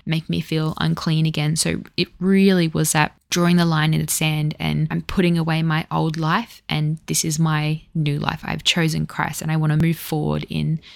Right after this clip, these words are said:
in purity and, and seeking him out. So my mind really changed after that, and I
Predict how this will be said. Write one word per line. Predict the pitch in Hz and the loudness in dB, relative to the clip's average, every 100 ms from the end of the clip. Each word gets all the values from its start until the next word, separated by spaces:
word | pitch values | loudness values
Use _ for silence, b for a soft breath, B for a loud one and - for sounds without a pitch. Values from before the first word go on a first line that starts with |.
| B | B
in | 175 170 | -4 -2
purity | - 160 156 160 76 | -2 0 0 0 0
and, | 151 - - | 0 -2 -2
and | 160 | -2
seeking | - 160 160 | -2 -4 0
him | 160 160 | 0 0
out. | - - _ _ _ | -4 -6 _ _ _
So | - 156 151 - | -2 0 0 0
my | 180 | 4
mind | 185 175 170 170 170 - | 6 8 6 4 2 -2
really | 180 180 165 160 | 2 4 4 4
changed | - 151 151 160 160 - | 4 4 0 2 0 0
after | 147 - 156 | -4 -4 0
that, | - - | 0 0
and | - 160 | 2 2
I | 156 156 156 | 2 2 0